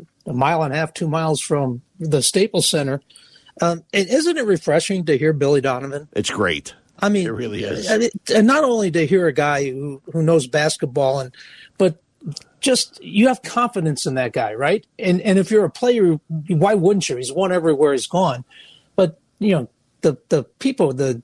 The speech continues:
Speaker 1: Jim, Jim Boylans and Vinny Del Negros and two Jim Boylans, you know, he went
Speaker 2: Yeah.
Speaker 1: back to the well on Jim Boylan. Um, just to hear that instead of the guy who's gonna call a timeout with, you know, twenty-four seconds left in the game just to really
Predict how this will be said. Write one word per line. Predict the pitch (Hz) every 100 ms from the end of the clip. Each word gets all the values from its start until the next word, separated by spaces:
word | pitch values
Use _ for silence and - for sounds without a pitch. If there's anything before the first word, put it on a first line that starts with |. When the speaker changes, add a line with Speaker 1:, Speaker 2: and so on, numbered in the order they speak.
| -
Speaker 1:
Jim, | 202 220 151
Jim | 120 185 147
Boylans | 143 175 175 147 143
and | 117
Vinny | 151 180 143
Del | 135 123
Negros | 131 160 135 120 110
and | 127 113 107 _ - - - - _ _ _ - 131 120
two | - 233
Jim | 175 156
Boylans, | 131 127 117 107 - - -
you | 151
know, | 135
he | 131
went | 135 120
Speaker 2:
Yeah. | 123
Speaker 1:
back | 156
to | -
the | 131
well | 156 156
on | 139
Jim | 160 143
Boylan. | 160 180 143 117 -
Um, | 180 175 160 156 _ _ _ _
just | - 302
to | 262
hear | 160 226 220 185 - -
that | 202 156 196 160 165
instead | 156 - - 175
of | 160 139 -
the | -
guy | 151 170
who's | 160 139
gonna | - 151
call | 165 170
a | 143
timeout | - 170 151 165 160 - -
with, | 143 135
you | - 143
know, |
twenty-four | 120 185 165 - 147
seconds | - 170 170 135
left | 151 -
in | 143
the | 127
game | 135 123
just | 147 -
to |
really | 131 147 131